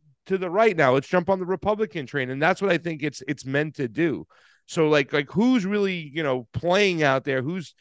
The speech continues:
what, what theater is out there? Now, I get it that they, you know, they make people believe that their neighbors really want Joe Biden. That's the dirtiness of faking elections or, or propping up elections,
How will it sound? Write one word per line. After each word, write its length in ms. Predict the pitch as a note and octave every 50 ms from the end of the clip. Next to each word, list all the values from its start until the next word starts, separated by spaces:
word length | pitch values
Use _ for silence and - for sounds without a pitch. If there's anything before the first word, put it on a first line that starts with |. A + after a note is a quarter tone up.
| _ _ _
what, 220 | D#3 F#3+ G#3 F#3+
what 220 | C#3 D#3+ E3+ - - _
theater 500 | - F3+ F3 E3 E3 F#3 F3 E3+ D#3 C#3+
is 120 | C3+ A#2
out 220 | C3+ D3 E3 E3
there? 120 | - C#3 C#3
Now, 220 | E3 F#3 F#3 - - _ _ _
I 140 | F3 F3+ D#3 - _
get 220 | - F3 G3+ G#3
it 200 | F3 C#3+ B2 - _ _ _ _ _ _ _ _ _ _ _ _ _ _ _ _ -
that 400 | C#3 B2+ C#3+ C#3+ C#3+ C#3+ C3+ - _ _ -
they, 600 | C#3 C3 D3+ D#3 D#3+ D#3 D#3 D3+ D3 C#3+ C#3 -
you 140 | - C#3+ D3+
know, 140 | C#3+ C3 B2+
they 140 | C3 C#3+ D3
make 340 | C#3+ D3 D#3+ F3 F3+ D3 -
people 340 | - G3 F#3 C#3 E3 E3
believe 680 | C#3+ C3 D3 C#3+ C3+ C#3+ E3+ F3+ F3 D#3+ D3+ C3+ A#2 A#2
that 340 | C3+ B2+ B2+ B2 B2 A2+ - _ _ _ _ _ _ _ -
their 260 | B2 C3 C#3+ C3+ C3+
neighbors 640 | C#3 C#3 D3+ E3+ F#3+ F#3 C#3 C#3 B2 A2+ A2+ G2+ A2
really 380 | A2 A#2 C#3 E3 E3+ D#3+ C#3+
want 340 | B2+ A#2+ C#3+ D#3 D3 - B2+
Joe 180 | A#2 C#3 B2+ A2+
Biden. 400 | G2 C#3+ D#3+ D#3+ D3 A2+ G#2+ A2+
That's 220 | D3 F3+ G#3 -
the 140 | - G3+ F3
dirtiness 520 | A#2 - D#3 E3 D#3+ D3+ C#3 B2 B2+ -
of 140 | C#3+ A#2 -
faking 340 | - D3 B2+ A#2+ - C3 A#2+
elections 500 | A#2 A2+ A#2 A#2+ B2+ - - C3 A2+ G#2
or, 160 | A2+ G#2+ G#2+ G#2+
or 180 | - A#2+ A#2
propping 420 | G#2+ - D3 C3 C3 B2 C3 A#2 A2+
up 120 | A2 A2
elections, 520 | G#2+ G#2+ A#2+ B2 B2+ - - G#2 F2+ -